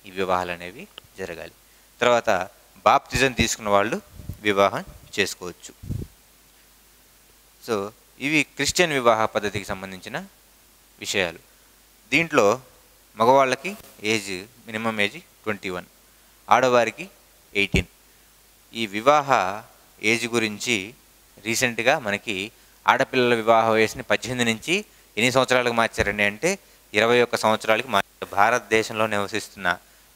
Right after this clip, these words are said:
ఏ లేడీ అయినా ఇరవై ఒక్క సంవత్సరాల వారికి మినిమం వివాహ వయసుగా మార్చడం అనేది జరిగింది. దీని గురించి మనం చివరిలో మాట్లాడుకుందాం ఒకసారి. ఓకే, పద్దెనిమిది సంవత్సరాలు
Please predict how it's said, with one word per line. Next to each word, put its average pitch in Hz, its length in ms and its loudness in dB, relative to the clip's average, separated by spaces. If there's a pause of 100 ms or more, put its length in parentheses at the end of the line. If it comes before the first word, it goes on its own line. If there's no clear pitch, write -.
ఏ 101 180 2
లేడీ 107 380 2
అయినా 101 400 -2 (460)
ఇరవై 107 260 2
ఒక్క 104 140 -6
సంవత్సరాల 110 420 0
వారికి 107 420 0 (440)
మినిమం 127 420 -2
వివాహ 104 360 4
వయసుగా 107 580 2 (100)
మార్చడం 101 340 0
అనేది 127 360 -2 (240)
జరిగింది. 90 380 0 (300)
దీని 120 120 4
గురించి 131 220 0
మనం 117 160 0
చివరిలో 120 340 2
మాట్లాడుకుందాం 87 600 -8
ఒకసారి. - 420 -12
ఓకే, - 400 -6 (960)
పద్దెనిమిది 117 340 -4
సంవత్సరాలు 110 520 -2